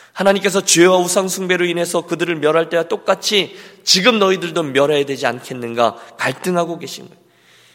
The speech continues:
그래서 "당신은 내 마음이 내 속에서 돌아서"라고 말씀합니다. 지금 이스라엘의 백성들을 보면 "내가 반드시 유황불로 이들을 멸망시켜야 되는데." 그렇게 생각하시는 거죠.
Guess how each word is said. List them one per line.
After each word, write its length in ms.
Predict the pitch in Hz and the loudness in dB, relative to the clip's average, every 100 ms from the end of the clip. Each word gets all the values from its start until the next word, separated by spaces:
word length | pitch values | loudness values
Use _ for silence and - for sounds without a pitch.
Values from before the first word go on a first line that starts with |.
| _ | _
그래서 240 | 147 147 | 2 2
"당신은 460 | 139 147 139 151 139 | 2 0 0 -2 4
내 120 | 151 | 4
마음이 440 | 151 143 147 156 143 | 6 4 4 0 0
내 140 | 143 | 0
속에서 360 | 156 147 151 151 | 0 -4 -4 -4
돌아서"라고 1000 | 156 170 170 180 170 139 - - 160 180 | 2 4 6 6 6 4 -6 -2 0 2
말씀합니다. 580 | 151 - 151 135 113 - _ - _ | 0 -2 -10 -10 -16 -20 _ -20 _
지금 260 | - 160 156 | -2 -2 0
이스라엘의 460 | 156 185 165 165 | -2 4 4 4
백성들을 500 | 160 147 185 170 160 156 | 2 0 -4 -4 -8 -8
보면 380 | 156 170 160 | -8 -10 -10
"내가 200 | 143 160 165 - | -8 -10 -10 -16
반드시 600 | - 123 220 254 226 208 - - - | -14 -10 -2 0 0 -2 -10 -20 -12
유황불로 720 | 143 190 202 214 202 202 185 | -6 -4 0 0 -2 -2 -2
이들을 240 | 180 170 151 | -2 -2 -2
멸망시켜야 640 | 151 156 156 - - 151 | -2 -2 -6 -8 -6 -4
되는데." 800 | 127 101 104 107 120 104 - - | -6 -8 -4 0 0 0 -8 -16
그렇게 220 | - 233 | -10 -6
생각하시는 600 | 262 254 240 233 - 208 | -6 -6 -4 -6 -6 -10
거죠. 220 | 139 - | -12 -16